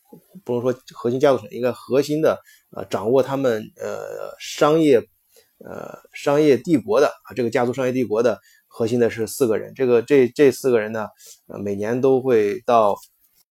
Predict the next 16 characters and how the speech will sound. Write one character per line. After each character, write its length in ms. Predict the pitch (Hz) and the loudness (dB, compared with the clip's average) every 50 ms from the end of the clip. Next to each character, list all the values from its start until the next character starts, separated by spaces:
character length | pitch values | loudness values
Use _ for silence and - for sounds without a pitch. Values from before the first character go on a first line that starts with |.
| _ _ _ _ - _ _ _ _ _ _ | _ _ _ _ -20 _ _ _ _ _ _
卢 180 | - 123 135 | 0 2 4
森 200 | 143 156 202 214 | 8 8 8 10
堡 120 | 185 143 - - - - - | 10 6 4 4 -2 -18 -14
去 380 | - - 120 113 110 104 104 101 | -8 -4 -4 -2 -2 -4 -6 -6
聚 220 | - - 156 131 | -2 0 2 2
一 40 | 117 | 2
下， 160 | - 117 104 - - - | 2 -2 -6 -8 -10 -10
商 180 | - 120 113 | -6 -4 -4
量 180 | 113 113 107 107 | -4 -4 -4 -4
这 120 | 101 104 | -6 -6
个 160 | 101 - - - | -8 -8 -10 -14
整 180 | - - 101 | -16 -18 -18
个 120 | 101 104 104 | -14 -12 -10
家 200 | 117 117 113 120 | -8 -6 -4 -4
族 220 | 104 107 104 107 | -4 -4 -4 -2
的， 200 | 107 110 104 98 | -2 -2 -2 -4